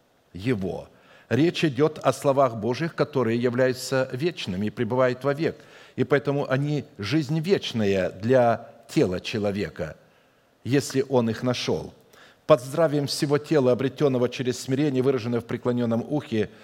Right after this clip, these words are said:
к слушанию Слова Божия имеется в виду воцарение воскресения Христова в нашем теле, посредством которого наше тело освобождается от закона греха и смерти.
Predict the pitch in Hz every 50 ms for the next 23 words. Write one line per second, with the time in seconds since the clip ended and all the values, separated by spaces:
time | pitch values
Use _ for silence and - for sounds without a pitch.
0 | - - - - - - 156 139 - - 131 131 123 131 - 135 127 127 123 120
1 | 139 135 117 131 123 123 127 120 117 - - 127 110 95 120 120 110 151 156 135
2 | - - - - 107 127 135 - - 143 139 151 160 143 127 120 117 117 - -
3 | 135 - - 139 123 120 117 - - 123 - - 135 127 117 101 107 120 113 -
4 | - 98 101 - - 147 151 147 143 131 - - - - - - 143 - - 143
5 | 147 139 - 139 127 - - 117 - 156 147 147 139 139 135 127 - - - -
6 | 127 135 123 - - 107 - - 151 147 139 139 135 131 - - - - 127 127
7 | - 151 127 147 123 101 110 120 120 123 120 - - 135 123 - - - - 120
8 | 110 98 117 113 - 135 123 117 104 113 117 - - 113 110 107 - - 147 139
9 | 98 - - - - 85 -